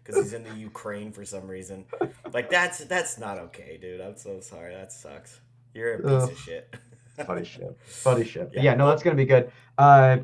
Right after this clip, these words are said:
Speaker 2: both teams are looking pretty solid. Uh, Josh Norris fucking pops off for two, um, in his
Speaker 1: Yeah.
Speaker 2: first game back after being gone for, God, basically a year and change.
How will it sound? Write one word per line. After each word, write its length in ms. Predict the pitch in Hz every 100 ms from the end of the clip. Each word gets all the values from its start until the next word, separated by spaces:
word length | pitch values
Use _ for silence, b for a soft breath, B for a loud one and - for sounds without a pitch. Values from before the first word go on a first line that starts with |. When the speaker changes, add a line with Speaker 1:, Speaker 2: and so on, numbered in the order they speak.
| - _ _ -
Speaker 2:
both 220 | 214 220
teams 180 | 233 226
are 60 | 233
looking 200 | 233 220
pretty 200 | 233 226
solid. 420 | 185 190 233 233
Uh, 200 | 139 131
Josh 340 | 123 143 160 127
Norris 260 | 143 -
fucking 320 | - 127 113
pops 320 | - 113 127 123
off 240 | 127 131
for 100 | 117
two, 420 | - 107 117 170 - _ _ _ _ -
um, 400 | 113 98 95 139
in 100 | 117
his 120 | 110
Speaker 1:
Yeah. 60 | 104
Speaker 2:
first 200 | 127 -
game 200 | 123 120
back 260 | 117 123 123
after 300 | 117 120 107
being 280 | 113 113 101
gone 300 | 98 110 -
for, 460 | 113 107 104 101 _ _ _ -
God, 320 | 104 107 - 104 92 - -
basically 380 | 110 107 107 104
a 40 | 98
year 300 | 101 101 101
and 120 | 95
change. 480 | 101 98 127 147